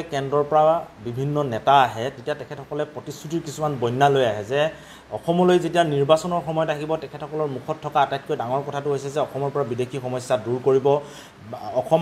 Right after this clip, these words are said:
আৰু অসমৰ যি আচলতে আন্তঃৰাষ্ট্ৰীয় যিখিনি সীমা আছে, সেই সীমাখিনি চিল কৰিব আৰু বিদেশীৰ সমস্যাটো সম্পূৰ্ণৰূপে নাইকিয়া কৰিব, এইবিলাক প্ৰতিশ্ৰুতি প্ৰদান কৰে। আৰু নিৰ্বাচনত তেখেতসকলে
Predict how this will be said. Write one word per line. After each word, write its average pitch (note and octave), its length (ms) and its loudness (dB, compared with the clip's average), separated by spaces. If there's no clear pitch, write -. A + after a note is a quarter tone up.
আৰু D3+ 120 6
অসমৰ D#3 300 0
যি D3+ 80 0
আচলতে D3 380 0
আন্তঃৰাষ্ট্ৰীয় D#3+ 500 -2
যিখিনি C#3 300 -6
সীমা C3 240 2
আছে, C#3+ 140 -4
সেই C#3+ 160 -6
সীমাখিনি C3+ 360 -4
চিল C#3 240 -2
কৰিব C#3+ 240 4
আৰু D3+ 80 4
বিদেশীৰ D3+ 360 2
সমস্যাটো G3+ 480 4
সম্পূৰ্ণৰূপে F3 480 0
নাইকিয়া D3+ 280 2
কৰিব, F3 220 0
এইবিলাক F3 280 -2
প্ৰতিশ্ৰুতি D3+ 440 -8
প্ৰদান C3 280 2
কৰে। D3 120 4
আৰু F#3 100 10
নিৰ্বাচনত G#3 500 6
তেখেতসকলে F#3+ 400 0